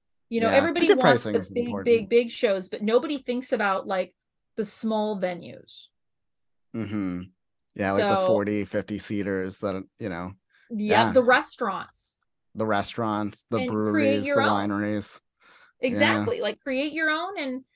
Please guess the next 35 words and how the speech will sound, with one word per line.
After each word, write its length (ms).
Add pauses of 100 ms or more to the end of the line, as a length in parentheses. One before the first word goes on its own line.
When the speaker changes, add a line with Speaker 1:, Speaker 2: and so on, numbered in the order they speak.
(140)
Speaker 1:
you 120
know, 140
that's 300
what, 280
one 120
of 60
the 80
things 220
that 100
happened 300
here 280
was, 360
is 200
that, 220
like, 280 (460)
I 140
had 160
found 240
a 40
venue, 380
and 120
I 60
had 120
talked 260
to 40
them, 100
and 80
I 20
was 120
like, 120
"I 40
really 260
like 160
this 140
venue 480